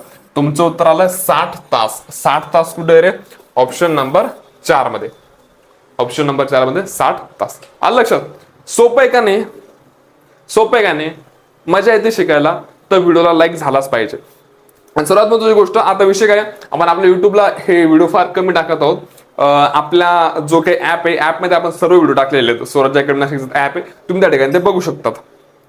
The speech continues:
हे बघा, हेच आहे, अं, स्वराज अकॅडमी नाशिक. ओके, चला पुढे जाऊया. अं, तीन नंबर टाईप, ठीक, याला बी म्हणून टाकू. बघा काय, एक नळ एक टाके दहा तासात भरतो, दुसरा नळ वीस तासामध्ये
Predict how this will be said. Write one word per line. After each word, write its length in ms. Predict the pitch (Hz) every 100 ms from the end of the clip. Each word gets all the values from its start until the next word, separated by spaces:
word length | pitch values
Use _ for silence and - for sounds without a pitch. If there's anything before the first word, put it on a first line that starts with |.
| _ _ _ _ -
हे 40 |
बघा, 160 | 160 147
हेच 360 | 147 156 156
आहे, 80 | 139
अं, 540 | - _ - 123 120 -
स्वराज 320 | 151 143 135
अकॅडमी 300 | 127 127 123
नाशिक. 240 | 117 - - _ _ _ _ 190
ओके, 120 | 208
चला 280 | - 123 131
पुढे 220 | 156 139
जाऊया. 240 | 127 113 - _ _ _ _ _ _ _ _ _ _ _ _ _
अं, 360 | 147 147 175 143 214
तीन 100 | 208
नंबर 320 | 202 202 196
टाईप, 180 | 208 208 -
ठीक, 120 | 202 180
याला 160 | 180
बी 60 | 180
म्हणून 160 | 143
टाकू. 180 | 117 110
बघा 200 | 135 165
काय, 300 | 160 156 175 - - -
एक 200 | 202 220
नळ 140 | 226 226
एक 140 | 220
टाके 200 | 226 220
दहा 160 | 196 175
तासात 200 | 175 180
भरतो, 260 | 165 170
दुसरा 240 | 170 160 180
नळ 200 | 165 165
वीस 260 | 160 160
तासामध्ये 560 | 165 160 160 160 165